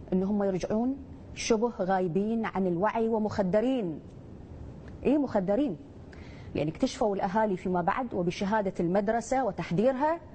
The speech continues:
إنه تم توزيع حبوب مخدرة على الطلبة، وخصوصًا الأول الابتدائي، بحجة إنه هي حلويات وحامض حلو. متخيلين شنو دا يصير بمدارسنا؟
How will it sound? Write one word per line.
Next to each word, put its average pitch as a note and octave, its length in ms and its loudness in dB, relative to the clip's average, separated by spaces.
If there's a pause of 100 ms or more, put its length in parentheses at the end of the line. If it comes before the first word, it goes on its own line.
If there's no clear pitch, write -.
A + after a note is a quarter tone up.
(320)
إنه G3+ 240 4
تم B3 220 2
توزيع F#3+ 460 0 (140)
حبوب G3 320 0 (320)
مخدرة F#3 640 2 (720)
على F3 200 2
الطلبة، D#3 480 -2 (600)
وخصوصًا C4+ 580 2 (360)
الأول E3 300 2
الابتدائي، - 520 -4 (640)
بحجة E4 500 4 (340)
إنه C#4+ 180 4
هي D#4 100 4
حلويات A#3+ 680 2 (560)
وحامض E3+ 340 0
حلو. - 240 -10 (840)
متخيلين G3 560 2
شنو A3+ 200 -2
دا G3 100 2
يصير G3 260 -2
بمدارسنا؟ F#3 640 0